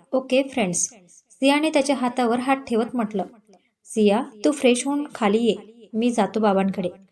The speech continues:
ऋषिकेश म्हणाला आणि ऋषिकेश खाली निघून गेला.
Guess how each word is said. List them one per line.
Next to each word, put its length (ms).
ऋषिकेश 480
म्हणाला 380
आणि 240
ऋषिकेश 480
खाली 240
निघून 260
गेला. 280